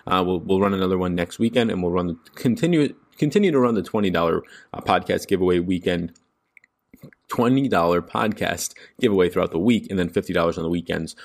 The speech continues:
for people who do subscribe and leave reviews over there. Notification bell on YouTube also gets you in with the subscribe button here as well.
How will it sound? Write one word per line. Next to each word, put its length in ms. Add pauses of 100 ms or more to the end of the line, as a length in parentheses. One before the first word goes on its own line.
for 120
people 200
who 80
do 140
subscribe 420
and 180
leave 200
reviews 400
over 200
there. 360
Notification 420
bell 120
on 60
YouTube 360
also 260
gets 240
you 60
in 200
with 120
the 80
subscribe 420
button 180
here 280
as 280
well. 240